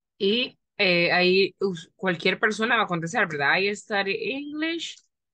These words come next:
eh, y empieza con la pregunta, "¿Por qué?". Y ya puede usted dar una respuesta de, de lo que le está preguntando.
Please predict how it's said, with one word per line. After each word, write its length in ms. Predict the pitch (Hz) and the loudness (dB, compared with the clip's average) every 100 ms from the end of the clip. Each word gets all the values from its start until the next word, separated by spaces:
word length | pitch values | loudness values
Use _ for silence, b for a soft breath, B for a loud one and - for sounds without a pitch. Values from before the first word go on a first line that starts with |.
| _ _ - | _ _ -6
eh, 400 | 170 165 160 156 | -2 2 2 0
y 180 | - 190 | 0 2
empieza 800 | 185 175 165 175 160 - 117 120 - _ | 2 0 0 0 0 -6 -10 -10 -16 _
con 260 | 151 147 143 | -6 -4 -2
la 300 | 139 135 135 - | -2 -4 -6 -6
pregunta, 520 | 160 156 147 139 - | -4 -2 -4 -6 -8
"¿Por 340 | 170 208 233 - | -2 -2 -2 -4
qué?". 260 | 254 269 - _ _ _ _ _ _ _ _ _ - | -6 -6 -12 _ _ _ _ _ _ _ _ _ -12
Y 100 | 165 | -4
ya 340 | 180 190 190 | 0 0 0
puede 240 | 190 180 180 | 0 2 0
usted 420 | 165 185 185 185 - | -2 -2 -2 -2 -2
dar 260 | 175 175 - | -2 -2 -6
una 220 | 175 165 | -6 -6
respuesta 640 | 151 - - 147 143 135 | -8 -14 -8 -8 -6 -10
de, 220 | 127 123 - 143 | -8 -8 -8 -8
de 140 | 147 | -6
lo 120 | 143 | -6
que 100 | 139 | -6
le 60 | 139 | -8
está 240 | 139 131 | -10 -10
preguntando. 560 | 165 135 127 - 110 | -6 -8 -10 -14 -14